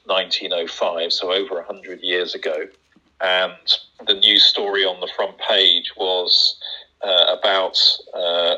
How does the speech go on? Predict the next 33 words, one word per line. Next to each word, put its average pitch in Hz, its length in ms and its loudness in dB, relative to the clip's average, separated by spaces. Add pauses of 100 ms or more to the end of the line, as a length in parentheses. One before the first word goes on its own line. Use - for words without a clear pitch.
whether 107 420 4
there 110 180 4
was 107 200 4
going 95 300 -4
to - 100 0
be, 92 520 4 (300)
um, 90 560 0 (240)
uh, 85 540 0 (400)
military 95 480 0
action 92 480 0
in 90 200 -4
the, 85 320 0 (240)
in 92 120 -8
the 87 80 0
South - 360 2
China 87 360 -2
Seas. - 640 2 (240)
Um, - 80 -16 (160)
<laughs> - 180 -20
so, - 240 -4 (920)
uh, - 160 2
they 90 120 6
were 95 100 -2
talking 95 400 0
there, 90 180 4
I 87 60 -4
think, - 240 -6
about 87 280 -2
the 90 60 -8
war 92 360 -4
between 87 500 -2
Russia 87 360 -4
and 85 240 -2